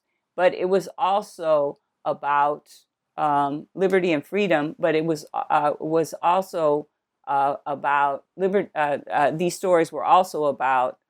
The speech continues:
um, uh, you know,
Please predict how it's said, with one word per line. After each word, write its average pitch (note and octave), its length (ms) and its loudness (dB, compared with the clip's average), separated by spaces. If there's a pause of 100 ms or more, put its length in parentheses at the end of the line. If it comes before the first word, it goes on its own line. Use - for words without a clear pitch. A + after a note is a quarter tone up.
(340)
um, C3+ 460 -2 (400)
uh, B2+ 400 0 (320)
you F#3+ 120 -8
know, C3 220 -2